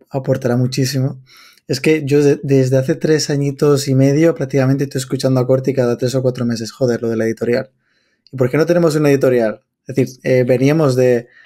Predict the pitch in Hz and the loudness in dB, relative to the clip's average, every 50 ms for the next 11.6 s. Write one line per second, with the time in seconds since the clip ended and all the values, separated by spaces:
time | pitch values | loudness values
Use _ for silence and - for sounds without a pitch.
0 | - - - _ - 156 131 123 123 123 123 123 123 123 123 120 127 127 123 123 | -18 -18 -16 _ -2 0 0 2 2 2 4 4 4 4 4 4 2 2 2 2
1 | 135 139 139 131 131 131 131 120 127 123 - 131 120 - - 123 135 156 165 151 | 2 4 2 2 0 -2 -4 -2 -2 -2 -2 -4 -4 -2 -2 0 2 2 2 2
2 | 143 143 147 143 - _ _ _ _ _ _ _ _ - 131 123 120 120 120 117 | 2 2 0 -2 -8 _ _ _ _ _ _ _ _ -4 -2 0 0 2 2 2
3 | 120 117 117 117 117 117 117 117 117 113 - 131 131 131 131 127 127 120 127 123 | 2 2 2 0 0 0 -2 -2 -4 -2 -2 -2 -2 -2 -2 -4 -2 -2 -2 -2
4 | 127 127 120 117 - 127 131 120 120 123 131 131 131 127 131 131 127 127 120 117 | -4 -4 -4 -4 -4 -4 0 0 2 2 4 2 2 2 0 0 0 -2 -4 -4
5 | - 123 131 120 123 120 120 113 - 135 135 131 127 123 127 135 151 151 135 131 | -6 -6 -4 -2 -2 -2 -2 -2 0 0 0 2 2 2 2 4 4 2 2 0
6 | 127 123 - - - 135 123 127 - _ _ _ _ _ _ _ _ _ _ - | -2 -4 -8 -10 -8 -8 -8 -8 -10 _ _ _ _ _ _ _ _ _ _ -2
7 | 131 127 123 120 123 120 123 131 - - 131 127 127 135 147 151 151 139 139 - | 0 0 2 0 0 -2 -4 -2 0 2 2 4 4 4 4 4 2 2 0 -2
8 | 131 123 127 127 131 131 135 135 135 135 131 131 127 123 127 131 127 127 131 120 | -4 -2 0 2 2 4 4 4 4 2 2 2 0 0 0 0 0 0 0 -2
9 | 117 127 131 131 135 127 127 131 123 117 113 117 107 - 120 117 120 - - 143 | -2 -2 -2 -2 -4 -4 -4 -4 -6 -4 -4 -6 -2 -2 -2 -2 -2 -2 -2 -2
10 | 139 135 131 127 127 113 - 127 - - 117 123 123 127 131 123 120 117 - - | 0 0 0 -2 -2 -6 -10 -10 -8 -8 -6 -4 -2 -2 0 -2 -2 -4 -6 -6
11 | 120 110 113 120 131 131 117 117 120 131 - - | -6 -2 0 2 2 2 2 0 -4 -6 -6 -10